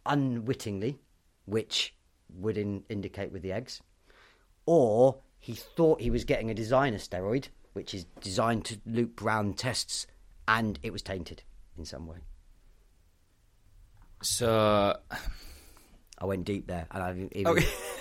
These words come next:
Speaker 1: <laughs> got a bit carried away. The, the only other point that we, I've got to mention, 'cause this comes back to, to is it bullshit or not,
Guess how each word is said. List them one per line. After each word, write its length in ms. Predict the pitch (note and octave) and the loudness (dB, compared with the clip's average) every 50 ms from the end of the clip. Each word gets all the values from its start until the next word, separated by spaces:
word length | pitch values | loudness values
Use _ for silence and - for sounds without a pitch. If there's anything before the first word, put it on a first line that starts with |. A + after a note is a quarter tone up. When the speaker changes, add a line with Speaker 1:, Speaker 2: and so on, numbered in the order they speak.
| - - - | -12 -14 -14
Speaker 1:
<laughs> 500 | - - - - - - - - - - | -16 -20 -20 -20 -20 -20 -20 -20 -10 -2
got 120 | - A2 A2 | 0 0 2
a 40 | |
bit 120 | G#2+ G#2+ E2+ | 0 0 0
carried 220 | - B2 A2 A2 | 2 4 4 4
away. 140 | A#2+ A#2 - - - - - | 4 2 2 0 -6 -6 -2
The, 100 | - D3+ B2+ - | 0 0 2 4
the 160 | E3 F3 F#3+ | 6 8 10
only 200 | F#3+ G3 F#3+ F#3+ | 12 12 12 10
other 140 | F#3+ F3+ F3+ | 10 8 6
point 320 | F3+ - E3 D3 C3+ G#2+ | 8 8 8 8 8 8
that 180 | A#2+ C3+ - - - - - - - - - - - - - - - - - | 4 2 2 0 -8 -18 -20 -20 -20 -20 -20 -20 -20 -20 -20 -20 -14 -6 -2
we, 100 | C#3 C3+ - | -2 0 2
I've 220 | - B2+ A2+ - | 4 2 4 4
got 160 | - D#3 C3+ | 6 6 6
to 40 | A#2 | 6
mention, 420 | A#2 A2+ G#2+ G2+ - - G#2+ A2 - - | 4 2 2 0 -2 -2 -4 -4 -6 -6
'cause 140 | - B2 G2+ | -4 -4 0
this 180 | - C#3+ A#2+ | 2 2 0
comes 320 | - - - B2+ A#2+ A#2+ G#2 | 0 0 0 0 0 0 0
back 340 | - - A#2 - - - - | 0 0 -2 -2 -2 -8 -8
to, 140 | - B2+ G#2 - - - - | -6 -6 -6 -8 -10 -12 -8
to 240 | - B2+ - - C#3+ | -6 -6 -4 -2 0
is 120 | B2 A#2 | 0 0
it 140 | C3+ - A2 | 0 -2 -2
bullshit 380 | - A#2+ B2 A#2 - A#2 A#2 - | -2 -2 0 0 0 0 0 0
or 100 | F#2+ G#2 | 0 0
not, 340 | G#2+ G#2+ G2 F#2 - - - | 0 2 2 0 0 -2 -6